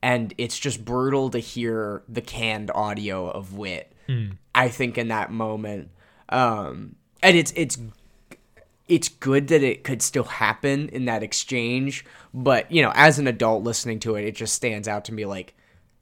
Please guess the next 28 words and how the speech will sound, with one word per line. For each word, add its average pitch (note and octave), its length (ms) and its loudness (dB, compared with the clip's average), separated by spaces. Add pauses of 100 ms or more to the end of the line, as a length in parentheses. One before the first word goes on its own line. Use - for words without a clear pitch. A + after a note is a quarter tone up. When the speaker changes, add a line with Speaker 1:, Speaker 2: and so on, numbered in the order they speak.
(140)
Speaker 1:
how C#3 280 -2
much C3 320 -4
better A2 280 -4
would G#2 200 -6
his G#2 180 -8
departure G#2+ 480 -4
have G#2 140 -8
been G#2 180 -6
if G#2 100 -10
Hal G#2 180 -2
Smith - 280 -8
was G2 120 -10
actually C#3 340 2
there C#3+ 180 6
for B2+ 280 4
it, G#3 40 8
Speaker 2:
Oh, D3+ 180 10
Speaker 1:
you D#3+ 100 10
know? D#3+ 160 12
Speaker 2:
sure, G#2 320 10
sure. - 220 2
Speaker 1:
Like, C#3+ 200 8
if C#3+ 100 4
he D#3 120 2
could D3 140 4
actually C#3 560 4
have, A#2 560 6 (400)
ev-, F3 220 2